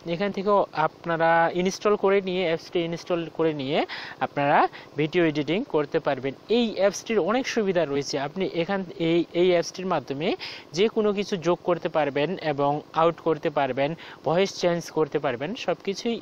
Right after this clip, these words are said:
এই অ্যাপসটির মাধ্যমে হয়ে থাকে। তাহলে চলুন আমরা, আহ, যেহেতু অ্যাপসটি ইনস্টল করা আছে, তাহলে আমরা সরাসরি সেই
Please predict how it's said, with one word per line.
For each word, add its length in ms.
এই 120
অ্যাপসটির 440
মাধ্যমে 320
হয়ে 220
থাকে। 180
তাহলে 220
চলুন 280
আমরা, 240
আহ, 80
যেহেতু 280
অ্যাপসটি 500
ইনস্টল 380
করা 240
আছে, 220
তাহলে 260
আমরা 180
সরাসরি 400
সেই 220